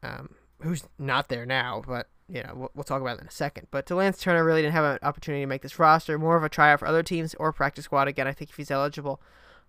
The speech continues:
Um, the Ravens would love to have him back on the practice squad, I think. But he's gotta clear waivers first, which I am not confident he can do.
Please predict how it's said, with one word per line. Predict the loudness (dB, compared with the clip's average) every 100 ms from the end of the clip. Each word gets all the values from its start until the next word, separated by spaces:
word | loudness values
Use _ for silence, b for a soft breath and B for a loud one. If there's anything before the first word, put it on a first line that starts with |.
| 0
Um, | 4 6 6 4 0 -8 _ _ _ -8
the | 4
Ravens | 6 6
would | 0
love | 4 4 4
to |
have | 2 4
him | 4
back | 2 4
on | 2
the | 2
practice | 0 0 -2
squad, | 4 6 4 0
I | -2
think. | 0 0 -4 -16 -20 -20 _ _ _ _ _ _ _
But | 6 6
he's | 6
gotta | 4 4
clear | 2 4
waivers | 6 4 0
first, | 2 2 2 -4 -18 -20 _ -6
which | -4 -4 0
I | 2
am | 2 -2 -2
not | 0 0 -2
confident | -2 0 -2 -6 -6 _ _
he | -10 -8
can | -6 -6
do. | -4 -6 -8